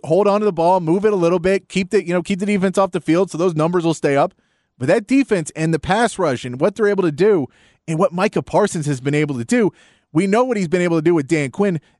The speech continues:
What I found interesting in Dan Quinn talking to the media the other day was he started to talk about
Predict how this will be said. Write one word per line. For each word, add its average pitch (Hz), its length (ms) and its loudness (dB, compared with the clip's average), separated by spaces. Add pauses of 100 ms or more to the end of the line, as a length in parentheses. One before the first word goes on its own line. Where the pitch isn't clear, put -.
(140)
What 151 160 2
I 214 120 2
found 254 320 0
interesting 208 400 0
in 151 80 -2
Dan 170 220 0
Quinn 165 180 0
talking 160 220 0
to 156 40 -2
the 131 60 -2
media 214 240 0
the 131 100 0
other 110 120 0
day 92 160 -10 (800)
was 165 540 0
he 233 220 -2
started 254 280 0
to 185 40 0
talk 185 240 0
about 143 380 0